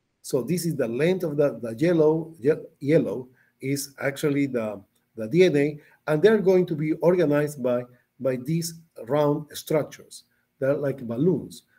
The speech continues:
that are going to be around, uh, are going to, the D N A is going to get around, wrap around of these proteins. These proteins are called the histones. Histones. Histones. So what are histones? Histones are proteins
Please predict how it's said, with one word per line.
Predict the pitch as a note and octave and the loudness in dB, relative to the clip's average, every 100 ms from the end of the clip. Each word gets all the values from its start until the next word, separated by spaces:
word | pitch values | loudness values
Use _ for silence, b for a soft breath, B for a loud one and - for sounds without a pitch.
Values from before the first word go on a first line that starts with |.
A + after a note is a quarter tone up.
| _ - | _ -10
that | A#2 | -6
are | C#3 D#3 | 0 2
going | D3 C#3 C3+ B2 | 4 2 2 -2
to | C3+ D#3+ | -2 -2
be | C3+ C3+ - | -2 -6 -6
around, | G#2+ A2+ C#3 C3+ C3+ - _ _ | -6 0 2 2 -2 -12 _ _
uh, | A2 A2 | -12 -10
are | A2+ | -6
going | B2 A#2+ A#2+ | -4 -4 -4
to, | C3 C#3+ - _ _ _ G#2 | -4 -4 -6 _ _ _ -12
the | A#2 | -2
D | D#3+ | 4
N | D#3+ | 4
A | D3+ | 4
is | A#2 | 2
going | A#2 B2 | -2 -2
to | A#2+ | -2
get | A2 A#2 - | -4 -4 -6
around, | G#2 C3 A#2+ F#2 | -6 -4 -4 -4
wrap | B2 - | -4 0
around | B2 B2+ C3 C3+ | 0 0 -2 -6
of | G2 - | -14 -10
these | A2+ A2+ - _ _ - | -8 -8 -12 _ _ -6
proteins. | A#2+ G#2 G2+ | -4 -4 -4
These | F3 G3+ - | -2 0 0
proteins | - F3+ F3 C#3+ C#3 | 6 6 8 2 0
are | B2+ | -4
called | B2 C3+ C3 | 0 2 2
the | B2+ B2+ b b | 0 -2 b b
histones. | - D#3 D3+ - E2 E2 - - _ _ _ _ _ - | -2 0 0 -4 -12 -12 -18 -20 _ _ _ _ _ -8
Histones. | - C#3+ C#3 - - - _ _ _ _ | -2 -2 -2 -14 -20 -20 _ _ _ _
Histones. | - E3+ E3 D#3+ E3 - b b | 0 2 2 -6 -14 -20 b b
So | D#3+ | 4
what | C#3+ G#3 G#3 | 6 6 6
are | E3+ | 2
histones? | G#3 F#3+ - E2+ - | 2 0 -2 -10 -6
Histones | - F#3+ G3 F#3+ F3+ | 0 2 4 2 0
are | C#3 C#3+ | -4 -2
proteins | D#3+ F3 E3 C#3+ D3 | 2 2 4 2 0